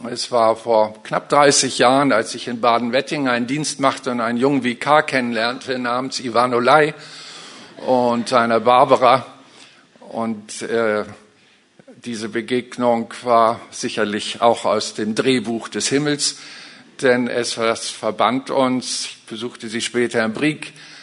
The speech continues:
als zwei schwierige Startpositionen für einen Pastor, der sich weiterentwickeln will, aber du hast dich behauptet. Wir sind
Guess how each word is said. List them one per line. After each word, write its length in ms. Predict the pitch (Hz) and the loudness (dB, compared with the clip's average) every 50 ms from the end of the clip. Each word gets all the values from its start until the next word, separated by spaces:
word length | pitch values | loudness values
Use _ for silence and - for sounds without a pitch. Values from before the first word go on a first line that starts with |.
| - - - - - - | -20 -20 -20 -20 -18 -16
als 180 | 117 - - | -14 -12 -8
zwei 480 | - - - 151 147 147 156 156 143 120 | -8 -4 2 4 4 6 6 4 2 0
schwierige 760 | - - - 175 202 202 165 165 151 123 127 120 117 107 98 - - - _ - - - - - - | -2 -6 -6 -4 -4 -2 -2 -2 -2 0 2 2 2 2 0 -6 -14 -20 _ -20 -20 -20 -20 -18 -10
Startpositionen 1120 | - - - 151 151 160 - - - 156 127 143 151 120 - - - 156 131 113 101 110 107 | -10 -2 0 2 2 2 0 -2 -8 -6 -4 -4 -6 -6 -6 -2 0 2 2 2 2 -2 -4
für 180 | - - 117 107 | -6 -4 -2 0
einen 260 | 110 107 107 110 107 | 0 0 0 -2 -2
Pastor, 440 | - 117 117 - - - 127 117 113 | 0 0 0 0 -2 -2 -2 -2 0
der 420 | 117 117 110 107 107 104 - - - - - - - - - - | 0 0 0 0 0 -2 -6 -12 -18 -20 -20 -20 -20 -20 -20 -16
sich 300 | - - 127 113 - - | -10 -8 -8 -6 -2 2
weiterentwickeln 920 | 117 113 120 117 - 117 117 120 110 101 127 120 101 - 113 110 107 101 | 4 4 4 2 0 -2 -2 -2 -4 -2 -4 -6 -4 -4 -4 -4 -2 0
will, 200 | 113 113 117 123 | 2 4 4 4
aber 220 | 123 117 107 110 | 4 2 0 -2
du 140 | 104 110 110 | -2 0 2
hast 220 | 110 110 - - - | 2 2 0 -2 -10
dich 140 | 104 - | -12 -8
behauptet. 640 | - 117 95 113 123 113 - - - - 85 - - - - - - - - - - - - - - - - - | -6 -4 0 2 2 0 0 -4 -12 -14 -12 -10 -10 -10 -10 -12 -18 -20 -20 -20 -20 -20 -20 -20 -20 -20 -20 -14
Wir 200 | - 117 131 135 | -4 2 2 2
sind 460 | 127 - 139 143 135 131 135 - - | 2 2 2 2 2 2 0 -4 -6